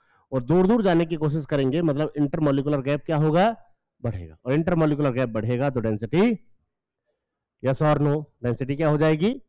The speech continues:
कम हो जाएगी। तो ये हमारे पास condition हुआ जिसको हमने समझा है। Condition हमारे पास simple है, Condition हमारे पास simple है कि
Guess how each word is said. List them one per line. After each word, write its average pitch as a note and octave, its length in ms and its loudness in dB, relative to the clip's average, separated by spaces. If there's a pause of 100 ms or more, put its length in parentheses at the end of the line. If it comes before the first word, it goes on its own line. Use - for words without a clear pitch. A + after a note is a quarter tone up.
(140)
कम A2 100 -6
हो F2+ 140 -8
जाएगी। D#2+ 260 -16 (460)
तो F3+ 80 -4
ये G#3 200 2
हमारे F#3 320 4
पास D#3+ 380 -2
condition B2+ 480 -2
हुआ B2 460 -2 (360)
जिसको C3+ 240 -4
हमने C3 240 2
समझा G#2 360 -4
है। E2+ 200 -16 (400)
Condition F#3 420 2
हमारे E3 260 2
पास E3+ 280 -4
simple C#3+ 360 -2
है, D#3+ 220 0 (840)
Condition D#3+ 400 2
हमारे E3 240 2
पास E3 240 -2
simple C3 320 -4
है D3 200 -2
कि D#3 420 -4